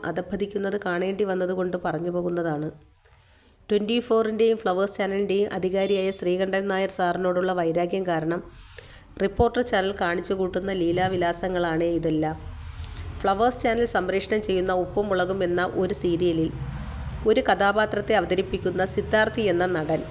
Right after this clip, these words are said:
വെള്ളമടിച്ച് വണ്ടി ഓടിച്ച് കാൽനടക്കാരനെ ഇടിച്ചിടുകയും റോഡിൽ കിടന്ന് പ്രശ്നമുണ്ടാക്കുകയും ചെയ്തു.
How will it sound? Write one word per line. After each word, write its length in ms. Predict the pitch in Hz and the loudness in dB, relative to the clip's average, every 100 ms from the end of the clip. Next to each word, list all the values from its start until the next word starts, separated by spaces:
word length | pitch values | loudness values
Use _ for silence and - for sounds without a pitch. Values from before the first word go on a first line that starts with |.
| - | -2
വെള്ളമടിച്ച് 640 | 180 196 226 214 160 - 190 | 2 4 4 2 0 -2 0
വണ്ടി 300 | 175 165 180 | 0 2 2
ഓടിച്ച് 380 | 175 160 - 165 - - - - | 2 0 -2 -4 -4 -10 -12 -4
കാൽനടക്കാരനെ 840 | 196 202 226 233 233 226 202 202 | 0 2 4 4 4 4 2 2
ഇടിച്ചിടുകയും 680 | 190 180 - 180 160 165 208 | 2 0 0 0 2 2 2
റോഡിൽ 360 | 185 180 202 226 | 4 4 4 2
കിടന്ന് 280 | 185 180 | 0 0
പ്രശ്നമുണ്ടാക്കുകയും 920 | 196 175 - 202 180 160 160 151 160 185 | 0 -2 -2 0 0 0 -2 0 0 0
ചെയ്തു. 280 | 143 147 | -2 -2